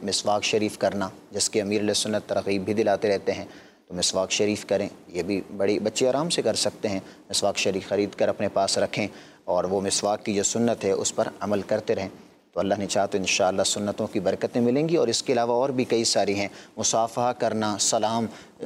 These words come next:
ک-، کرنا، سلام کا جواب دینا، مسجد میں جیسے آپ داخل ہوتے ہیں تو سیدھا قدم رکھنا، واپسی پر الٹا قدم جو ہے وہ باہر نکالنا، یہ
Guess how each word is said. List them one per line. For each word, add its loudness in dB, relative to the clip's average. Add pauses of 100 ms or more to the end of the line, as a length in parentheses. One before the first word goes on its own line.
ک-، 0
کرنا، 0
سلام 0
کا 0
جواب 2
دینا، 0
مسجد 0
میں 2
جیسے 2
آپ 4
داخل 2
ہوتے 0
ہیں -2 (140)
تو -4
سیدھا 2
قدم 0
رکھنا، 0 (140)
واپسی 0
پر 2
الٹا 0
قدم 2 (320)
جو 0
ہے 2
وہ 0 (140)
باہر 0
نکالنا، 0 (640)
یہ 0